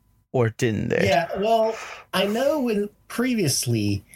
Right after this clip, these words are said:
Speaker 2: when they, when he mentioned it, it's, I believe it's Celebration. It's not, they said they would like to do a second season. So I would imagine they wrote it, they, that this should finish in such a way that it should be the ho-, hope.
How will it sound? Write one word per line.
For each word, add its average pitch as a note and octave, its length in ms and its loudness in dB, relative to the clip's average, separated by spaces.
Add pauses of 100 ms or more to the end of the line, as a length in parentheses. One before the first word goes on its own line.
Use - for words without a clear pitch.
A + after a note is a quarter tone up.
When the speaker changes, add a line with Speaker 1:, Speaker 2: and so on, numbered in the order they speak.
(460)
Speaker 2:
when C#3+ 260 2
they, C#3 360 2
when C#3 260 0
he C#3 380 0
mentioned F3 420 0
it, G3 200 -2 (180)
it's, - 560 -2
I C3+ 80 2
believe D3 200 2
it's F#3 140 -6
Celebration. D3+ 880 0 (360)
It's B2+ 160 -4
not, D3+ 180 4
they C#3 160 0
said C#3 200 -2
they C3+ 120 0
would B2 240 0
like B2 460 0 (100)
to - 80 -6
do A#2 220 0
a C3+ 60 0
second D3 320 0
season. D#3 460 0 (280)
So D3+ 360 0
I D#3+ 100 0
would D#3 100 2
imagine F3+ 500 0
they D3+ 120 2
wrote C#3 340 2
it, B2+ 180 0
they, C3+ 160 2
that B2 300 -2
this C3+ 120 2
should F#3+ 500 0
finish - 760 -2 (360)
in C#3+ 140 2
such D3+ 300 0
a C3+ 80 2
way B2+ 400 0
that A#2+ 180 2
it A#2 40 -2
should B2 300 -2
be B2+ 140 2
the A#2 300 2
ho-, D3 140 0
hope. G3+ 260 0